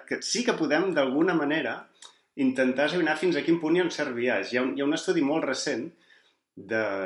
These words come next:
dos economistes que han, que han comparat, eh, experiments, experiments socials, eh, fets per acadèmics i fets per think tanks, fets per unitats pagades directament per l'administració per entendre si certes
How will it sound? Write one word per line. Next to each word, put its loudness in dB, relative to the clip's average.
dos -2
economistes -2
que -2
han, -6
que -2
han 0
comparat, -2
eh, 0
experiments, 0
experiments 0
socials, -2
eh, 2
fets -4
per -2
acadèmics 0
i -4
fets -2
per -2
think 2
tanks, -4
fets -8
per -4
unitats -6
pagades 2
directament 0
per -4
l'administració -2
per 0
entendre -2
si -4
certes -6